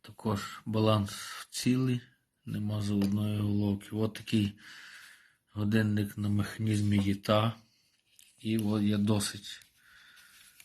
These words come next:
цікавий годинник. Дісней. Ще має таку бірку стару. Дісней вісімдесят четвертого року.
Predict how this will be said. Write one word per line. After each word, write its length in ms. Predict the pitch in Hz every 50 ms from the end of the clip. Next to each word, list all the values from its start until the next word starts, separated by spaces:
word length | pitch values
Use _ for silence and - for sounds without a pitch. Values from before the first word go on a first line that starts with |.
| - -
цікавий 560 | - - - - - 110 104 101 101 101 101 101
годинник. 640 | 101 101 101 117 123 120 113 104 101 - - - - _ _ _ _ _ _ _ _ _ _ _ _ _ -
Дісней. 720 | 104 101 104 101 - - - 110 104 98 92 87 82 - - - _ _ _ _ _ _ - - _ _ _ _ - _ _ _ _ _ _ - - _ _ _ _ _ _ _ _ _ _
Ще 300 | _ - - - - 101
має 400 | 95 95 95 95 92 92 92 92
таку 240 | 92 - - - 98
бірку 540 | 87 90 98 117 123 123 113 110 107 107 101 -
стару. 480 | - - - - 104 101 104 101 98 - - _ _ _ _ _ _ _ _ _ - _ _ _ -
Дісней 520 | 104 110 104 101 - 135 135 127 120 113
вісімдесят 560 | 110 110 101 101 - 107 101 - - 101 101
четвертого 680 | - - - - - 107 104 98 101 - - 101 101 104
року. 340 | 110 113 113 - - -